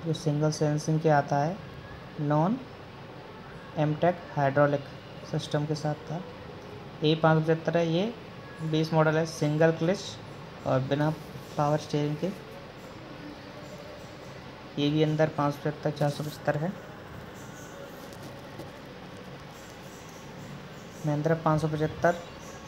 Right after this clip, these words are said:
इसकी price है छः लाख चालीस हज़ार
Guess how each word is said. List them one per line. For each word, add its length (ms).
इसकी 280
price 360
है 120
छः 400
लाख 300
चालीस 460
हज़ार 280